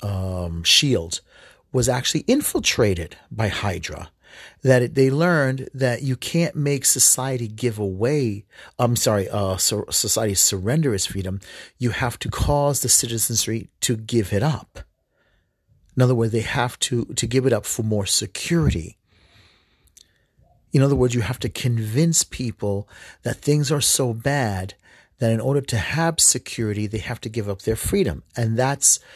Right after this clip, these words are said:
that's exactly, I think, what's, what's happening here. Um, but they seem to be attacking us through low,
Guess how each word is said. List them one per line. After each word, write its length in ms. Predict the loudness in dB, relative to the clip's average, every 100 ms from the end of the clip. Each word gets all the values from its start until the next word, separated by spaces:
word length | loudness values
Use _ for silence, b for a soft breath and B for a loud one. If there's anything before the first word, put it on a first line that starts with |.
| B B -2
that's 180 | -2
exactly, 760 | -2 0 0 0 -2 -2 -2 -2
I 140 | -2 -2
think, 320 | 0 -2 0
what's, 360 | -2 -2 -4 -4
what's 300 | -4 -2 0
happening 460 | -2 -2 -2 -2
here. 440 | -2 -4 -4 -4 -8 B B B B B
Um, 600 | -2 0 0 0 -2 -6 _ _
but 240 | 2 4
they 140 | 4 2
seem 220 | 2 0
to 100 | 0
be 120 | -4
attacking 540 | -4 -4 -6 -6 -6 -6
us 160 | -6
through 400 | -6 -2 -2 -2 -4
low, 420 | 2 2 2